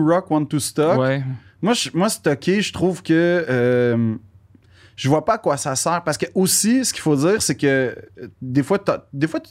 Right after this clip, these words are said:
Speaker 1: sur Instagram, tu vas passer ça, tu sais, une paire genre de Jordan quatre, là, impeccable,
Speaker 2: Ouais.
Speaker 1: bread à mort, tu sais, le, le modèle. Mais le gars, il la met, puis toute la semelle s'en va. C'est qu'il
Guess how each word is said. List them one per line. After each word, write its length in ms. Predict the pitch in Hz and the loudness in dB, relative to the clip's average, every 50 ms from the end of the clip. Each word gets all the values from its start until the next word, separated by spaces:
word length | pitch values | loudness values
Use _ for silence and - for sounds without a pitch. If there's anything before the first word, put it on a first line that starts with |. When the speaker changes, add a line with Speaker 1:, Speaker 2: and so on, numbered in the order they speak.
| - | -14
Speaker 1:
sur 140 | - - - | -10 -6 -4
Instagram, 360 | 139 131 - 131 127 165 190 | -4 -2 -2 -2 -2 -2 -4
tu 60 | 180 - | -2 -2
vas 80 | 139 120 | -2 -2
passer 280 | - 123 123 - 131 | -2 -4 -2 -2 -2
ça, 160 | 123 - 170 | -2 -2 -2
tu 60 | 165 - | -2 0
sais, 60 | 180 | 0
une 100 | 156 120 | 0 0
paire 300 | - 151 135 - 143 127 | 0 0 0 0 0 -2
genre 220 | 120 135 131 139 131 | -4 -2 -2 0 0
de 200 | 120 110 101 92 - - - - - - - _ - - | 0 0 0 -2 -6 -14 -20 -20 -20 -20 -20 _ -8 -4
Jordan 400 | 127 117 123 123 127 120 120 117 | -4 -2 0 0 0 0 0 0
quatre, 260 | - 156 139 139 - 135 | 0 -2 -2 -2 0 -2
là, 100 | 127 - - | -2 0 0
impeccable, 640 | 135 127 - - 127 117 - - 151 131 131 120 110 | -2 -2 0 0 -2 -2 0 0 0 0 0 0 -2
Speaker 2:
Ouais. 80 | 107 | 0
Speaker 1:
bread 300 | 123 127 131 135 135 120 127 | 2 2 2 2 2 0 0
à 100 | 117 117 | 0 0
mort, 300 | 120 123 127 131 135 123 | 0 0 2 0 0 0
tu 120 | - 147 | 0 0
sais, 60 | 143 139 | 2 2
le, 100 | 139 131 | 4 4
le 260 | 135 147 147 147 156 | 4 4 4 4 2
modèle. 520 | 156 147 135 127 113 135 139 147 165 175 165 - - - _ _ - | 2 0 0 0 0 0 0 2 0 0 -2 -8 -18 -20 _ _ -4
Mais 440 | 120 131 151 160 175 185 196 196 190 - _ _ - | 0 2 2 4 4 2 0 0 -4 -10 _ _ -4
le 160 | - 127 135 | 0 0 2
gars, 160 | 135 135 170 170 | 2 4 2 2
il 60 | 170 | 4
la 140 | 165 147 139 | 2 2 2
met, 180 | 139 151 165 170 | 4 2 2 2
puis 160 | 160 - - - - - | 0 -4 -6 -6 -6 -4
toute 160 | - 165 135 | -6 -4 0
la 160 | 165 143 135 | 0 0 0
semelle 320 | 123 - - 151 156 156 135 | 0 -2 0 0 0 0 0
s'en 220 | - 160 139 135 | 0 0 0 0
va. 140 | 135 180 202 | 2 0 0
C'est 160 | 190 - 147 | 0 0 0
qu'il 120 | - 165 | 2 2